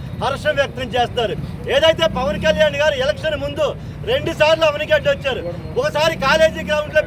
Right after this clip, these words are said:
పెట్టినప్పుడు సిఆర్ రాఘవ గారు డా-, డాక్టర్ గారి కేసు మమ్మల్ని కానీ గెలిపిస్తే కూటమి ప్రభుత్వం వస్తే ఖచ్చితంగా ఎంక్వైరీ చేపించి సీబీసీఐడికి ఇస్తామని చెప్పానని ఆనాడు అన్నారు. ఇదే ప్లేస్లో వంతిని సెంటర్లో కూడా పెట్టినప్పుడు ఆ పవన్ కళ్యాణ్ గారి మీటింగ్కి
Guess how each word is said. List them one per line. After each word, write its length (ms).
పెట్టినప్పుడు 420
సిఆర్ 320
రాఘవ 280
గారు 400
డా-, 180
డాక్టర్ 340
గారి 220
కేసు 200
మమ్మల్ని 320
కానీ 160
గెలిపిస్తే 380
కూటమి 380
ప్రభుత్వం 360
వస్తే 220
ఖచ్చితంగా 460
ఎంక్వైరీ 400
చేపించి 400
సీబీసీఐడికి 640
ఇస్తామని 380
చెప్పానని 420
ఆనాడు 340
అన్నారు. 280
ఇదే 160
ప్లేస్లో 460
వంతిని 360
సెంటర్లో 420
కూడా 140
పెట్టినప్పుడు 540
ఆ 40
పవన్ 280
కళ్యాణ్ 380
గారి 220
మీటింగ్కి 340